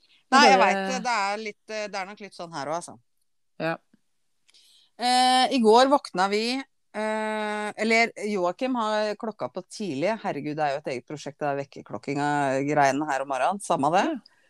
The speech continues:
Speaker 2: Klokka ringer ganske tidlig, og så hører jeg liksom han begynner å romstere, og så sovner jeg vel egentlig sånn, slumrer igjen. Så hører jeg noen sånne gryntelyder fra andre siden. Jeg vet ikke hvor lang tid det har gått. Litt sånn kla-,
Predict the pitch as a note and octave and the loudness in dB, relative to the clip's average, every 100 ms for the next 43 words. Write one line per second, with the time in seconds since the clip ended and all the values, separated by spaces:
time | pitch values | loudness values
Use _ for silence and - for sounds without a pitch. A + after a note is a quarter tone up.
0 | _ - D4+ - C4 B3+ G3+ C4+ B3 - | _ 0 2 4 2 2 -4 -6 -6 -10
1 | A#3 A#3 F3+ B3+ C#4+ C#4 B3 A3+ D3+ F#3+ | -8 -6 -2 -4 -4 -6 -4 -2 -2 -4
2 | G#3+ - F3 F3+ D3+ D#3+ E3+ C#3+ - D#3+ | -6 -8 -8 -6 -6 -6 -8 -8 -4 -2
3 | A3 A3+ - B3 G3+ B2+ A2+ E3 C3+ C#3+ | -2 -6 -2 0 0 -4 -4 0 2 2
4 | C#3 A#2 - C#3+ G#2+ G#2+ - D3+ A#2 G2+ | 0 -4 -8 -6 -6 -8 -6 -4 -2 -2
5 | G#2 C3+ F4 - - - - B3+ - D#4+ | 2 2 2 -4 -20 -20 -4 0 4 4
6 | D#3 B2 F3 F#3+ D3+ E3 E3+ E3 - - | 4 0 -2 0 0 2 2 0 -4 -2
7 | A#2+ A2+ F3 G#3+ F#3 F#3+ F3 D3+ B2+ D3+ | 0 4 2 2 0 4 4 4 2 4
8 | D3+ E3+ D#3+ - A3+ C#4 D3 - - A#2 | 6 6 4 0 -2 0 -2 -6 -6 -6
9 | B2+ D3 G#3+ A4+ _ - - _ _ - | -4 -6 -4 -6 _ -20 -20 _ _ -6
10 | G3+ A#3 - _ - - A#3 G#3 D3+ | -2 -2 -2 _ -12 0 4 6 4